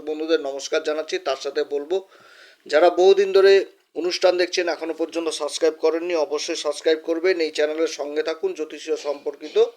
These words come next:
অনেক তথ্য জানতে পারবেন। তবে আমি কোনো রকমভাবে কোনো দর্শক বন্ধুকে বিভ্রান্ত করার চেষ্টা করছি না। এটা গ্রহের গোচরের উপরই আলোচনা করা হচ্ছে, কারো কোনো রকম ব্যক্তিগত কুষ্টি ধরে আলোচনা নয় এবং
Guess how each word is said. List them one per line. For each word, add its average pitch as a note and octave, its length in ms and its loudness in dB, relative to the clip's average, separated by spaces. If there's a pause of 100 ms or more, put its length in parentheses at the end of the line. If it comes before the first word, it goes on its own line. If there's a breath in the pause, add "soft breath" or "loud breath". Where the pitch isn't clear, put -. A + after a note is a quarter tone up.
(560 soft breath)
অনেক F3 280 2
তথ্য D#3+ 260 -4
জানতে C#3+ 300 -4
পারবেন। B2 380 -4
তবে D3 200 0
আমি E3+ 200 0
কোনো E3 240 -4
রকমভাবে E3 480 0
কোনো D#3+ 260 -6
দর্শক D3+ 320 -2
বন্ধুকে D#3 440 -4
বিভ্রান্ত D3+ 460 -4
করার D3 320 0
চেষ্টা C#3+ 320 -8
করছি D#3 300 -6
না। F#3+ 120 0 (800 soft breath)
এটা D#3+ 240 2
গ্রহের F3+ 380 4
গোচরের F3 460 0
উপরই F3+ 340 0
আলোচনা D#3 460 0
করা C#3+ 260 0
হচ্ছে, D#3 260 -4
কারো D3+ 320 -2
কোনো E3 240 -4
রকম D#3 320 -4
ব্যক্তিগত D3+ 540 -4
কুষ্টি D3 400 -12
ধরে D3+ 180 0
আলোচনা C#3+ 480 -2
নয় E3 280 0
এবং E3 200 -4